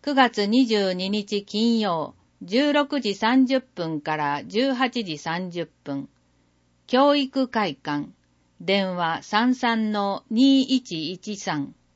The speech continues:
小中学生と保護者の心の相談。十月六日金曜、十三時三十分から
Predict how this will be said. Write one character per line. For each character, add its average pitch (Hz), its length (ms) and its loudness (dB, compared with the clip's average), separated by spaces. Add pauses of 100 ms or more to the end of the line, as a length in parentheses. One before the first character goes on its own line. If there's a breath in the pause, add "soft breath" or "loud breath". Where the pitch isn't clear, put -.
(840)
小 294 380 2
中 294 320 0
学 277 220 2
生 175 340 0
と 160 340 -2
保 208 160 -2
護 254 160 4
者 214 180 -2
の 160 200 -2
心 240 480 2
の 208 180 0
相 170 320 -2
談。 147 320 -4 (600)
十 240 320 2
月 269 320 4
六 247 140 4 (120)
日 220 200 0
金 240 340 2
曜、 196 320 -2 (340)
十 262 300 0
三 285 300 4
時 180 180 -4
三 254 300 4
十 262 140 2
分 160 380 -6
か 147 180 -4
ら 143 280 -2